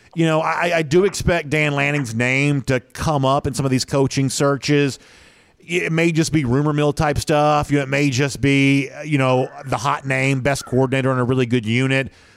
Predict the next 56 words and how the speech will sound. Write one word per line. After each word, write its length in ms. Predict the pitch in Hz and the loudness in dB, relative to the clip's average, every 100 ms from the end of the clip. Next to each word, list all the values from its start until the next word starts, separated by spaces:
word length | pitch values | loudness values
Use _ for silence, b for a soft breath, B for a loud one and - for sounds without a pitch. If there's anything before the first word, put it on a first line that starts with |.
| b | b
but 380 | 107 143 147 147 | -2 0 0 -2
I 80 | |
think 180 | 143 156 | -2 -2
it 80 | 139 | -2
shows 420 | - 139 143 147 | 0 2 2 0
his 140 | 151 151 | -2 0
evolution 680 | 139 127 117 135 123 151 | 0 2 2 0 0 0
as 200 | 135 127 | 0 0
a 120 | 127 123 | 0 0
name 400 | 113 120 143 135 | 0 0 0 -2
that 140 | - | -2
folks 280 | 139 135 120 | -2 -2 -2
know. 200 | 113 131 | 0 2
He's 160 | 131 | 2
a, 160 | 123 120 | 2 0
he's 140 | 117 110 | -2 -2
a 40 | |
Broyles 360 | 95 113 127 113 | 0 2 2 2
Award 280 | 110 120 | 2 0
finalist. 600 | - 123 127 127 127 117 | 0 -2 0 0 -2 0
You 60 | 120 | 0
know, 60 | 104 | 2
he's 220 | 117 - B B B - | 0 -2 B B B -2
in 180 | 156 | 0
the 80 | 139 | 0
mix 300 | 127 139 - | 0 -2 -2
for 180 | - 135 | -2 2
all 300 | 131 135 135 | 2 4 2
of 180 | 123 101 | 0 0
that, 360 | 131 131 139 131 | 0 0 -2 -2
and 440 | 127 123 123 117 B B - | 0 0 0 -2 B B -6
it's 120 | - | -4
just 140 | 156 | -2
one 120 | 165 | 0
of 60 | 160 | 0
those 160 | 156 - | -2 0
things 300 | 156 156 - | -2 -2 -4
as 200 | 139 135 | -2 0
a 100 | 135 | 0
Georgia 320 | 123 135 117 | 0 0 0
fan 280 | 143 160 147 | -2 0 0
you 140 | 135 | -2
kinda 160 | - 139 | -2 -4
have 100 | - | -2
to 60 | |
make 200 | 131 123 | -4 -2
peace 260 | - 170 - | -2 -2 0
with, 180 | 127 127 | -2 -2
like 120 | 127 | -2
all 240 | 123 147 | 2 2
college 440 | 160 - 151 139 - | 0 -4 -2 -2 0
ball 220 | 135 127 | 0 0
playoff 400 | - 143 135 - | 0 2 2 0
contenders 400 | 127 139 135 104 | -2 -2 -2 0
do, 400 | 131 156 143 139 | 2 2 2 2
that 260 | 123 131 | 2 0